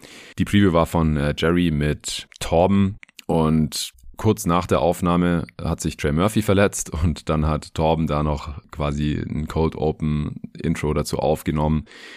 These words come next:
und dann noch zwei Sätze dazu gesagt und dann haben wir das rausgehauen und dann hat sich José Alvarado verletzt. Und wie gesagt,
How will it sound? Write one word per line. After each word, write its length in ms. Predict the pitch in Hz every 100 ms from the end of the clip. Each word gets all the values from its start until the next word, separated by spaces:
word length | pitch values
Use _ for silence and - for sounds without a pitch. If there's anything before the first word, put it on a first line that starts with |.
| -
und 140 | 71
dann 100 | 76
noch 120 | 73
zwei 200 | - 78
Sätze 220 | 78 78
dazu 220 | 76 73 78
gesagt 520 | 69 78 80 - -
und 220 | 73 71
dann 120 | 76
haben 80 | 76
wir 40 |
das 140 | 73 -
rausgehauen 480 | 78 - 78 76 76
und 100 | 71
dann 80 |
hat 80 | 69
sich 120 | -
José 200 | - -
Alvarado 340 | 60 64 65 87
verletzt. 360 | - - - - - - - -
Und 100 | 95
wie 100 | 95
gesagt, 320 | 101 82 -